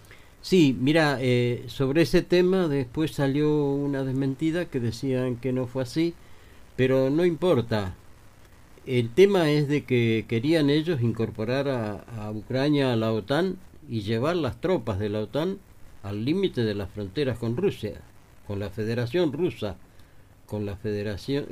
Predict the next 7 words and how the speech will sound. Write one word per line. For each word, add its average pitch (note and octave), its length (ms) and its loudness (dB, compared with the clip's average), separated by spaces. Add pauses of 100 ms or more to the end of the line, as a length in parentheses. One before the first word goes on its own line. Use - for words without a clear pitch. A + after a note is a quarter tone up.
con, G#2+ 480 -2
este, G2 680 -8 (440)
Bielorrusia D#3 880 0 (480)
y C#3+ 140 0
también D3 480 2
con C3 520 0 (360)
Polonia. F#2+ 580 -4